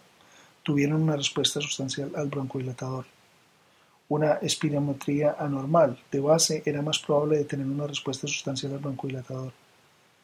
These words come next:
Los autores concluyeron que, utilizando el límite normal bajo de la interpretación para la interpretación, es más probable que reporte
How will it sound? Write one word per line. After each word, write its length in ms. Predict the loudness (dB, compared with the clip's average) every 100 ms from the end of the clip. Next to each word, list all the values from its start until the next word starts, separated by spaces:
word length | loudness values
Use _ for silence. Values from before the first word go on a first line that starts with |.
| _ _
Los 140 | 2
autores 360 | 4 4 4 2
concluyeron 600 | -4 -6 -4 -2 -2 -2
que, 340 | -4 -4 -6 -8
utilizando 440 | -6 -4 -2 0 2
el 60 |
límite 320 | 4 2 0
normal 360 | -2 -2 -2 -2 2
bajo 380 | 0 0 -4 -4
de 160 | -4
la 40 | -6
interpretación 720 | -6 -8 -8 -6 -4 -4 -2
para 160 | -2
la 80 | -2
interpretación, 800 | -4 -6 -8 -8 -4 0 0 -2 -8 -18 -18 -10 -4
es 140 | 0
más 200 | 2 0
probable 580 | 0 2 2 2 -2 -6 _ -20 -12
que 140 | -8 -6
reporte 580 | -4 -2 -2 -2 -4